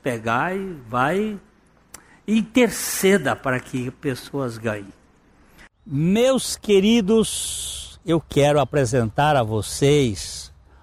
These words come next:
o Ministério de Áudios e Vídeos Curtos, de cinco minutos, do meu querido irmão Valdir Flora Batista, que está trabalhando comigo no ministério há mais de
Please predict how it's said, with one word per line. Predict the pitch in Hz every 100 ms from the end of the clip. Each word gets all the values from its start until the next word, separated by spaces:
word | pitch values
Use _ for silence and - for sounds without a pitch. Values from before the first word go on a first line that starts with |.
| _
o | -
Ministério | 135 160 156 - - 175 175 160
de | 131 147 - -
Áudios | 139 151 175 190 170 120 107 101 85 76 - - -
e | 123
Vídeos | 101 104 165 202 147 107 98 85 - -
Curtos, | - 254 - - 107 - - -
de | -
cinco | - - 330 -
minutos, | 190 101 - - - _ _ _ _ _ _ -
do | -
meu | 127 147 147
querido | - 113 165 175 143
irmão | 120 117 147 147 139 - _ -
Valdir | 101 104 95 196 185
Flora | - 165 165 139
Batista, | 127 - 202 - - - _ _ _ _ _ _ _ -
que |
está | - 175
trabalhando | 202 185 180 190 180
comigo | 165 156 190 160 120 - _ _ _ -
no | 139
ministério | 143 131 113 - 151 151 120
há | 104
mais | 107 147 139
de | 110